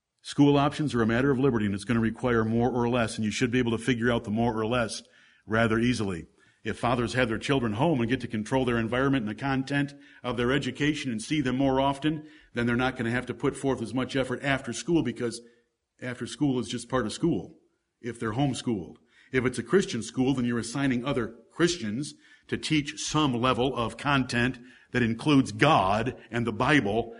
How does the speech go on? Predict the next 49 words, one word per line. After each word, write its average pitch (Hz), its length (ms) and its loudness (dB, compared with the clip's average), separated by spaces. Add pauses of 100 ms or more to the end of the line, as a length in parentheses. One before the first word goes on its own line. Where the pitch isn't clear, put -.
and 123 140 -4
other 131 460 0 (200)
issues 147 380 0
of 120 120 2
morality 123 640 0
and 110 100 0
Bible 131 280 0
commandments. 151 680 0 (420)
If 131 160 -4
you 127 120 -4
send 170 200 2
them 151 80 2
to 127 60 0
public 165 380 0
school, 131 520 0 (160)
they're 127 120 0
gonna 135 160 2
be 123 100 0
taught 135 320 -2
there 123 140 0
is 170 240 4
no 127 160 2
God, 113 420 0
this 123 240 0
earth 147 240 0
evolved, 127 640 2 (280)
and 120 100 -2
everything 139 440 2
in 160 140 4
it, 151 120 4
and 139 80 -8
there's 120 160 -4
really 143 240 2
no 135 180 2
absolute 139 540 0
right 143 180 2
or 127 80 2
wrong. 131 540 0 (420)
It's 135 200 -4
just 147 260 -2
what 131 180 0
you 147 160 -2
think, 117 300 -2
children. 120 680 -2
Let's 165 220 0
go 170 220 6
around 175 300 2
the 170 80 4
room 110 520 0